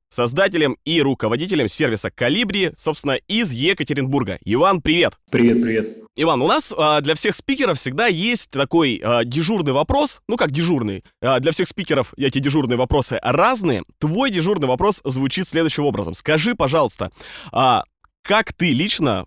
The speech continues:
Speaker 1: провёл самоизоляцию?
Speaker 2: А, я технично, я три года строил дачу и успел её доделать как раз, э, вот, э,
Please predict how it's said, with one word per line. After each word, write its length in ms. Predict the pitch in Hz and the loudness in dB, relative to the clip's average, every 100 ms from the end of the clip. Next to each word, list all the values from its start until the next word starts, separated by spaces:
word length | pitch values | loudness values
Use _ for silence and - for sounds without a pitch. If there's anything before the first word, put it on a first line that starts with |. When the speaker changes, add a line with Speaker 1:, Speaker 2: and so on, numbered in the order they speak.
| - | -6
Speaker 1:
провёл 460 | - 107 147 170 - _ _ - | -2 2 2 0 -2 _ _ -6
самоизоляцию? 680 | 117 113 98 95 80 - _ _ _ _ _ _ _ _ 139 | 0 0 0 -2 -4 -10 _ _ _ _ _ _ _ _ -2
Speaker 2:
А, 240 | 110 113 | 2 4
я 120 | 143 | 4
технично, 400 | 147 151 208 160 | 2 4 2 4
я 140 | 143 127 | 0 2
три 180 | 160 | 2
года 200 | 156 143 | 2 2
строил 360 | 127 147 135 117 | -2 -2 0 2
дачу 320 | 139 190 - | 2 0 0
и 240 | 120 110 110 | 0 0 -2
успел 580 | 107 - - 139 127 | -4 -8 0 4 4
её 200 | 117 117 | 4 2
доделать 420 | 110 113 123 117 - | 0 0 0 -2 -4
как 160 | 110 | -2
раз, 480 | 113 117 - - - 113 | 0 2 0 -8 -12 -6
э, 520 | 107 104 101 101 104 98 | -2 0 0 0 -2 -2
вот, 180 | 101 - - - | -4 -6 -8 -6
э, 360 | - 107 107 | 0 2 2